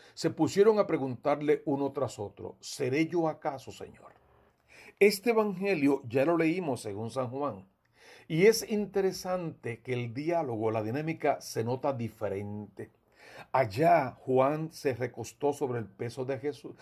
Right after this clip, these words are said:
sobre el pecho de Jesús. Aquí ese dato no se ve. Allá Jesús mismo quiso decir más o menos por, de quién se trataba,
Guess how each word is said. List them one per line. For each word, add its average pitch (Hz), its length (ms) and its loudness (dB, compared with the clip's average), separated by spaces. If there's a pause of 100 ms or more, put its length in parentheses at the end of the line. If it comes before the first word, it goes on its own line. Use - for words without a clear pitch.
sobre 127 240 4
el 120 80 0
pecho 156 480 0
de 160 140 -2
Jesús. 156 380 -4 (260)
Aquí 160 500 -4
ese 139 240 0
dato 139 320 -2
no 104 140 -8
se 92 220 -10
ve. 92 220 -14 (840)
Allá 123 400 4
Jesús 139 440 -2
mismo 151 540 -2
quiso 131 260 -6
decir 139 360 -2
más 135 480 -6
o 151 80 -6
menos 156 320 -4
por, 127 300 -4 (120)
de 120 220 -6
quién 135 180 -4
se 160 120 0
trataba, 156 580 4